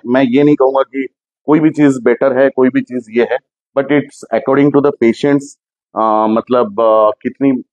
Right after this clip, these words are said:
मतलब problem क्या है, क्या नहीं है, वो देख के ही आपको काम करना पड़ेगा। तो all are good, कोई किसी से कम नहीं है। बंद,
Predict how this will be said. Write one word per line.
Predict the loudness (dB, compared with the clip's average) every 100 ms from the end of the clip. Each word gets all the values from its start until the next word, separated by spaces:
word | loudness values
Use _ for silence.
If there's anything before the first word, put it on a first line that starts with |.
| _
मतलब | -8 -6 -4
problem | -2 0 2 0
क्या | 0 0
है, | 2 0
क्या | 0 -2 0
नहीं | 0 0
है, | 0
वो | 0 0 2
देख | 0 0
के |
ही | 0 2
आपको | 0 -2 -4
काम | -2 -4
करना | -2 -2 -2
पड़ेगा। | -2 -2 -2
तो | -2 0 2
all | 2
are | 0
good, | 0 -4 -4 _ _ _ _
कोई | -8 -6
किसी | -8 -8 -4
से | -4
कम | -2 0
नहीं | 0 0 -4
है। | -10 _ -8
बंद, | -8